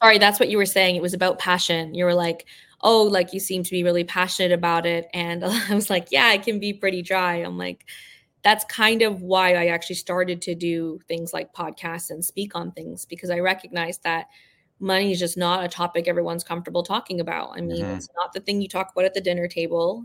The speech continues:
Speaker 1: And when you do, it's always coming from, like, a lev-, a space of shame. "I spent too much. I didn't do the right thing here."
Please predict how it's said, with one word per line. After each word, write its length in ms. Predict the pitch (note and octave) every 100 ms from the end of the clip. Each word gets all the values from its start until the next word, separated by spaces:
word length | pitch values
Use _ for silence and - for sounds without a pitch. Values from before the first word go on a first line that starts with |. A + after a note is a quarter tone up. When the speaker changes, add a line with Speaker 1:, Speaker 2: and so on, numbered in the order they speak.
| -
Speaker 1:
And 240 | F#3 F#3
when 180 | F#3 F#3+
you 120 | F#3+
do, 460 | F3+ - B3+ C4 G3+
it's 200 | F3+ - -
always 420 | G3+ G#3 F#3+ -
coming 320 | - F3+ F3+
from, 220 | F3+ E3+
like, 180 | E3+ E3+
a 60 | F3+
lev-, 260 | F3 E3+ -
a 80 | F3
space 380 | - F#3 G3+ F3
of 100 | -
shame. 540 | - F3+ E3+ - - _ - - - -
"I 100 | F3+
spent 400 | F3 - A3+ A3+
too 180 | - G3+
much. 400 | F#3+ F#3 - -
I 40 | F3
didn't 200 | F#3+ G#3
do 100 | F#3+
the 100 | F#3
right 220 | F#3 F#3
thing 180 | F3+ F3+
here." 580 | F#3 F3+ F3 E3+ G3+